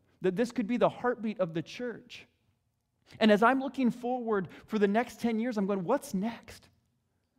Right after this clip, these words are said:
And so one of the things that I would love for you to do with me is to be thinking about, dreaming about, asking God for what is next for New Life Church.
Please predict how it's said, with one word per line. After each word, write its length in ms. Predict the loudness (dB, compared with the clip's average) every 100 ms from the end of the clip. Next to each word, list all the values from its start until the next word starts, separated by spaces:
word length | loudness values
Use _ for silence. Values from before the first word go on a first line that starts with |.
| _ _ _ _ _ _
And 120 | 0
so 80 | 0
one 160 | 0 0
of 80 |
the 80 | -2
things 260 | -2 0 2
that 140 | 2
I 140 | 4 2
would 200 | 2 0
love 340 | 2 2 -2 -14
for 180 | -4
you 240 | -2 -2 -4
to 160 | -4
do 340 | -6 -4 -4 -4
with 400 | -6 -2 -2 -2
me 200 | -4 -2 0
is 200 | -2 -2
to 120 | -6
be 240 | -6 -8 -12 -20 -8 -2
thinking 360 | 0 0 0
about, 440 | 0 0 0 -2 -14 -10
dreaming 640 | -8 -4 -2 0 0 0 -2
about, 480 | -2 -2 -2 -4 -12 -6
asking 540 | -2 -2 -4 -4 -2 0
God 340 | 0 -2 -4
for 360 | -8 -4 -2 -4 -10
what 420 | -10 -4 0 0 -2
is 260 | -2 -2 -2
next 540 | -2 -4 -6 -12 -20
for 140 | -10
New 180 | -6 -4
Life 240 | -4 -6 -10
Church. 480 | -14 -14 -14 -20